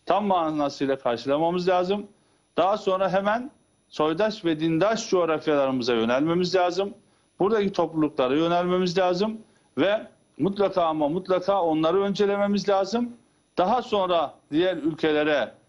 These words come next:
e, kalırsa onlara da yardım gönderebiliriz. Ama önceliğimiz kendi vatandaşlarımız ve dindaş ve soydaş coğrafyalarımız olmak zorunda diye düşünüyorum.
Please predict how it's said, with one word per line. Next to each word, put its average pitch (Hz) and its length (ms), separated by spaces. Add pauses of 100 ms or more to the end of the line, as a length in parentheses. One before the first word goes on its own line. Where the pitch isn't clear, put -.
(220)
e, 127 440 (180)
kalırsa 202 680 (200)
onlara 190 400
da 220 80
yardım 180 460
gönderebiliriz. 160 600
Ama 151 240
önceliğimiz 180 640
kendi 165 280
vatandaşlarımız 151 960 (440)
ve 202 300 (180)
dindaş 156 460
ve 156 180
soydaş 160 580
coğrafyalarımız 143 960 (340)
olmak 156 520
zorunda 143 480
diye 151 280
düşünüyorum. 120 520